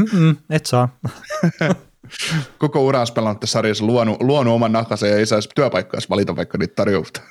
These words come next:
Speaker 2: tarjouksia olisi pöydällä. Et
Speaker 1: Joo, se, se olisi kyllä itse asiassa hyvä, että kun aina on semmoinen ufamarkkinat, niin siellä sitten huutokauppatyylisesti menisi nämä pelaajat eteenpäin. Että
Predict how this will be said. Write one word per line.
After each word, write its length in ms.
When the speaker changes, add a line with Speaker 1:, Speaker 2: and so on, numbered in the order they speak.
Speaker 2:
tarjouksia 480
olisi 140
pöydällä. 460
Et 220
Speaker 1:
Joo, 200
se, 220
se 100
olisi 140
kyllä 160
itse 180
asiassa 260
hyvä, 280
että 160
kun 140
aina 140
on 40
semmoinen 200
ufamarkkinat, 680
niin 100
siellä 280
sitten 240
huutokauppatyylisesti 1000
menisi 260
nämä 120
pelaajat 320
eteenpäin. 440
Että 200